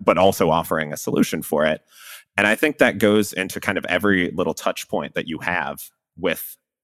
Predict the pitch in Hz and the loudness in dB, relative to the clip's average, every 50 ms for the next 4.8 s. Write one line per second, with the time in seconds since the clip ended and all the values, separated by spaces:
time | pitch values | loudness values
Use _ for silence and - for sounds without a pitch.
0 | _ _ _ _ - 95 92 95 110 113 113 117 147 151 - - 82 76 71 - | _ _ _ _ -2 0 0 2 2 2 4 4 4 2 2 0 -4 -4 -4 -2
1 | - 87 82 82 85 80 76 - - - - - - - - 95 98 95 92 90 | 0 0 2 2 2 0 0 -2 -8 -8 -8 -8 -8 -4 -2 -2 0 0 0 0
2 | - 95 90 - - - 87 85 85 87 80 - - 80 73 71 76 76 73 67 | 0 -2 -2 -2 -4 -6 -6 -4 -4 -4 -6 -6 -6 -8 -6 -6 -6 -6 -6 -8
3 | - - - 92 90 85 78 78 69 73 - - 64 - - _ - - - - | -10 -8 -6 -4 -4 -4 -6 -8 -12 -12 -12 -12 -12 -12 -14 _ -20 -6 -4 -2
4 | 170 160 - - 143 135 - - - 120 117 113 110 104 - | -2 -2 -2 0 0 0 0 0 0 0 2 2 0 0 -4